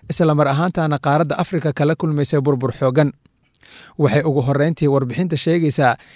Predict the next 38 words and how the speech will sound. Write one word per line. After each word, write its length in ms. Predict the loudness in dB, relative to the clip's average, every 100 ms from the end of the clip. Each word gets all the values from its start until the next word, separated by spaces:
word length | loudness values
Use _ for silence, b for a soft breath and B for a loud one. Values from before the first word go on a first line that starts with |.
| B
in 100 | -2 0
maleeshiyaadka 760 | 2 2 0 0 0 0 -4 -2
dharbaaxooyinkii 760 | -4 0 0 2 0 0 -4 -4
ugu 180 | -2 -4
cuslaa 320 | -4 -4 -2 -2
ee 120 | -2
kala 200 | -2 -2
kulmeen 400 | -2 -2 -2 -2
dhanka 240 | -2 -4 -4
mujaahidiinta 640 | -2 0 0 -2 -2 -2
Nusratul 480 | -2 -2 -2 -2 -4
Islaam 420 | -4 -2 0 0
wal 120 | -2
Muslimiin 480 | -2 -4 -2 -2 -2
ee 120 | -4
ka 100 | -4 -2
dagaalanta 520 | 0 0 0 0 0
galbeedka 480 | 0 0 0 -2 -4
qaaradda 340 | 0 0 0 0
Afrika. 400 | 0 0 0 -2 _ -20 _ _ B B B B 0
Waxaa 240 | 2 4
lagu 200 | 4 2
soo 160 | 2 2
warramayaa 480 | 2 2 0 2 0
in 120 | 0 -4
Fagner 400 | -4 -2 -2 -2 -2
ay 120 | -2
mar 180 | 0 -4 0
qura 180 | 2 2
lugaha 300 | 2 0 -2
la 80 |
soo 220 | -2 -2 0
galeen 380 | 0 0 0 -4
jaxiimo 460 | -2 -2 0 -2 -2
dagaal 380 | -2 0 0 0
oo 120 | -2 -2
aysan 280 | -2 -2 -2
filanaynin, 580 | 0 0 2 2 0